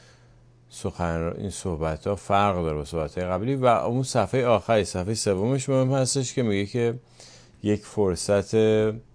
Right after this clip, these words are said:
میگه یک تریلیون دلار فرصت اقتصادی هست در ایران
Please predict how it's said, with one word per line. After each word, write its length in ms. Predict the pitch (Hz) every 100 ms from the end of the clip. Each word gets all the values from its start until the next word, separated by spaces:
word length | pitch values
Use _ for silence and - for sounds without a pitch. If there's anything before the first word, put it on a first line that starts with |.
| _ _ _ _ - - _ _ _ _ _ _ _ _ _ _ _ _ _
میگه 360 | 101 98 101 110
یک 520 | 127 131 127 143 -
تریلیون 720 | - 110 104 98 98 107 123
دلار 460 | 113 104 98 104 110
فرصت 760 | - 107 98 90 - 107 107
اقتصادی 1400 | 113 110 110 110 - 92 - - 92 87 - 90 85 104
هست 520 | 98 95 87 - -
در 200 | 87 82
ایران 640 | 71 73 82 82 85 85